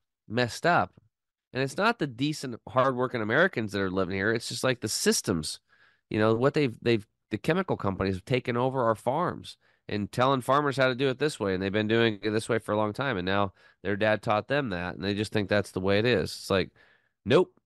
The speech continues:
All I gotta do is go up on Mount Emily up here and look, and the huckleberries grow every year, and they grow perfect, and they taste beautiful, and there's no chemicals, there's no spray, there's no tilling, there's no nothing. They grow perfect every year. That's where we need to model.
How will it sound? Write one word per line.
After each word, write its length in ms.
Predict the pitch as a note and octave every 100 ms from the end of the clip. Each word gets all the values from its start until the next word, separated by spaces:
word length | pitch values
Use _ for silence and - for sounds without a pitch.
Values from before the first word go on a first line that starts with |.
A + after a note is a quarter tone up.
| _ _ _ _ _
All 100 | A2+
I 60 | A#2+
gotta 160 | B2
do 80 | A#2+
is 100 | B2
go 140 | A2+ A#2+
up 120 | A#2+
on 160 | A2+
Mount 200 | A2+ A#2
Emily 260 | A#2 A#2 G#2+
up 100 | G2+
here 160 | G#2+ G2+
and 120 | G#2
look, 200 | G#2+ -
and 140 | F#2+
the 60 | F#2
huckleberries 480 | G#2+ G#2 G2+ G2+ F2+
grow 260 | G2+ G2
every 220 | G2 F#2
year, 160 | F#2 F#2+
and 80 | F#2
they 80 | F2
grow 180 | F2+
perfect, 420 | E2+ G2 F2+ F2+ -
and 100 | E2+
they 40 |
taste 320 | D#2 F2+ E2+
beautiful, 460 | F#2 F2 F2 - F2
and 100 | E2+
there's 140 | F2
no 120 | E2+
chemicals, 500 | E2+ F2+ F2 E2+ E2+
there's 180 | E2+ E2
no 120 | F2+
spray, 400 | F2 - F#2 E2+
there's 200 | F2 E2+
no 160 | F2 F2
tilling, 400 | - F2 E2+ E2
there's 120 | D#2
no 140 | E2+ F2
nothing. 480 | E2+ E2 - D#2+ D2+ - - _
They 120 | F#2
grow 180 | F#2 F2
perfect 480 | - A2 F2+ E2 D#2
every 300 | D#2+ D2+ D2
year. 240 | C#2 - - _ _ _ _ -
That's 320 | A#2+ B2 -
where 100 | G2
we 120 | F#2+
need 180 | F2 E2
to 80 | E2
model. 400 | F2 - -